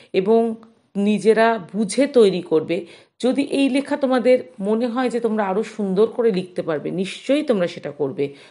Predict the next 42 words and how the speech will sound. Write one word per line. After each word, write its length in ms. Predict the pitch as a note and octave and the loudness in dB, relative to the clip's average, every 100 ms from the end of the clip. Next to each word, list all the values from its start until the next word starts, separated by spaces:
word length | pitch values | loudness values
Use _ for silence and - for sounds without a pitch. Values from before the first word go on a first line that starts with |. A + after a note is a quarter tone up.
| _ | _
কখনো 460 | - A#3+ - C4 B3 | -2 -2 -4 -2 0
আমার 260 | G3 F#3+ | 2 2
এই 100 | G#3+ | 2
লেখাটা 360 | G#3+ A3 A#3 A3+ | 2 0 0 -2
লিখতেই 460 | A3 - - D#4 C4+ | -2 -6 -2 0 0
হবে 240 | G#3 E3 | 0 0
এর 80 | D#3+ | 0
কোনো 200 | E3+ G3 | -2 -4
মানে 300 | F3+ C3 A#2+ | -4 -6 -6
নেই। 220 | A#2+ A2+ - - _ _ | -8 -12 -16 -20 _ _
তো 80 | - - | -14 -12
যারা 300 | F3+ D3 F3 | -4 -2 -4
পারবে 500 | F3 E3+ D#3 D3+ G3 | -2 0 0 0 0
না 260 | F3 E3+ B3 | 0 -2 -2
তাদের 360 | G#3 F#3+ F#3+ | 0 0 0
জন্য 280 | G#3+ A#3 G3+ | 4 2 2
আমি 280 | D#3+ F3 F#3+ | -2 -4 -6
একটা 320 | F#3+ - C#4 - _ E3+ F#3+ | -8 -4 -4 -6 _ -4 0
গাইডলাইনের 680 | F#3+ G#3+ A3+ G#3+ F#3 E3 | 2 2 2 2 2 -2
মতো 260 | D3+ C#3+ D#3 | -4 -6 -8
দিয়ে 200 | C#3 C#3 | -6 -6
দিলাম, 280 | D3 C#3 - - _ | -6 -6 -8 -18 _
আর 100 | - | -12
যারা 220 | C#3+ E3+ E3+ | -2 -2 -2
পারবে 500 | E3+ D#3+ D#3+ G3 B3+ | -4 -4 0 2 2
তাদের 340 | F#3+ D3+ D3 | 0 -4 -8
জন্য 260 | - F#3+ A3+ | -8 -8 -4
তারা 240 | F3 D3+ | 0 2
আরও 260 | C#3+ G3+ B3+ | 2 0 -2
সুন্দর 380 | - G#3+ F#3 | -4 -2 -2
করে 280 | E3+ E3+ D#3+ | -2 -2 -2
লিখবে। 440 | D#3 D#3 - A3 - - - | -2 -6 -4 -4 -4 -20 -6
তাহলে 140 | F#3 | 0
আমার 220 | F3 G#3 A3+ | 0 0 -2
থেকে 200 | D4 C4+ | -4 0
বেশি 260 | G3+ G3 A3+ | 0 0 -6
খুশি 400 | - G3+ - G3 | -6 -8 0 0
আর 80 | D#3+ | 2
কেউ 260 | E3 D3+ | -2 -4
হবে 280 | C#3 A#2+ C3+ | -4 -6 -6
না। 140 | A#2+ A#2+ - _ _ | -6 -10 -20 _ _
আর 160 | - | -14